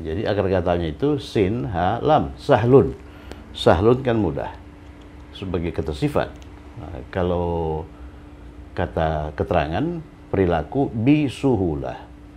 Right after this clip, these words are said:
Ya. Kaifa astati'u an afhama hadzal kitab? Bagaimana saya dapat memahami buku ini? Jawabnya, astati'u an afhama hadzal kitaba bisuhulah.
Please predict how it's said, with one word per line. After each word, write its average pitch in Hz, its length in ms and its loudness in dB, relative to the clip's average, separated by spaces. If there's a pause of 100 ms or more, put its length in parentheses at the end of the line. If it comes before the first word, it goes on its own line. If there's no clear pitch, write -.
(600)
Ya. 71 480 -10 (720)
Kaifa 147 600 6
astati'u 117 1000 4
an 101 280 -2
afhama 98 680 0
hadzal 90 400 0
kitab? 143 400 -4 (400)
Bagaimana 113 720 4
saya 104 400 4
dapat 95 320 2
memahami 92 880 -2 (800)
buku 87 400 0
ini? 147 240 -2 (320)
Jawabnya, 90 720 -4
astati'u 117 880 -4 (480)
an 82 240 -4
afhama 107 480 0
hadzal 85 320 -2
kitaba 120 640 0 (320)
bisuhulah. 85 800 -2